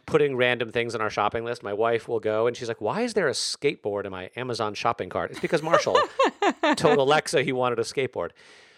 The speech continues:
Speaker 1: Um, preparing, <laughs> preparing for our oldest son to go to college.
Speaker 2: Ugh.
Speaker 1: Um, wondering if our middle son, who's gonna be a sophomore, will actually make any friends at any point. Um,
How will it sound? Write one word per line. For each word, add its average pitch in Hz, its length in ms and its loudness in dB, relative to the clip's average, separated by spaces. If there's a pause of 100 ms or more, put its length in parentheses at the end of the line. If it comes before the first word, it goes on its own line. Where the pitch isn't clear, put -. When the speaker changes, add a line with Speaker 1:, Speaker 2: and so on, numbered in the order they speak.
(240)
Speaker 1:
Um, 127 600 0 (120)
preparing, 151 520 2
<laughs> - 600 0
preparing 160 460 2
for 143 160 0
our 135 80 2
oldest 127 360 -2
son 123 220 -4
to 123 60 -6
go 120 160 -6
to 113 80 -8
college. 143 720 0 (160)
Speaker 2:
Ugh. 170 560 -14
Speaker 1:
Um, 113 840 0
wondering 135 420 0
if 131 120 0
our 117 60 4
middle 120 260 -2
son, 123 500 0
who's 113 260 -6
gonna 113 140 -8
be 110 80 -4
a 104 60 0
sophomore, 110 460 0
will 110 120 0
actually 113 340 -8
make 110 220 -6
any 104 140 -8
friends 113 420 -6
at 139 80 0
any 139 140 0
point. 143 400 -6 (540)
Um, 107 500 0